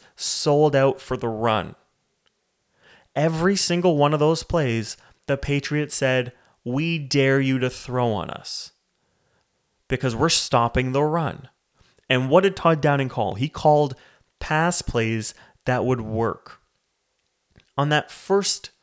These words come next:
series I was talking about, the screen pass that Dontrell Hilliard did not run very well was a perfect play call if it was executed properly.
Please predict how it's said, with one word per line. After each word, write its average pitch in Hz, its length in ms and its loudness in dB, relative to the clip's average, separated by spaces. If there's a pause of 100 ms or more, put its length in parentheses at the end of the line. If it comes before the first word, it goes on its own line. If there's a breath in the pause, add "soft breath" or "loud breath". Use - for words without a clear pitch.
(120)
series 113 420 -2
I 110 60 0
was 107 120 -6
talking 139 320 -2
about, 101 200 2
the 143 80 2
screen 165 540 0
pass - 520 -2 (260 loud breath)
that 123 140 0
Dontrell 139 440 2
Hilliard 127 480 -2
did 131 180 0
not 139 300 -4
run 131 340 0
very 87 280 -4
well 53 360 -12 (720 soft breath)
was 147 180 -2
a 151 80 2
perfect - 840 -2 (140)
play 135 260 0
call 98 480 -4 (320 soft breath)
if 139 160 -2
it 139 120 -2
was 139 200 -2
executed 117 600 -6
properly. - 560 -10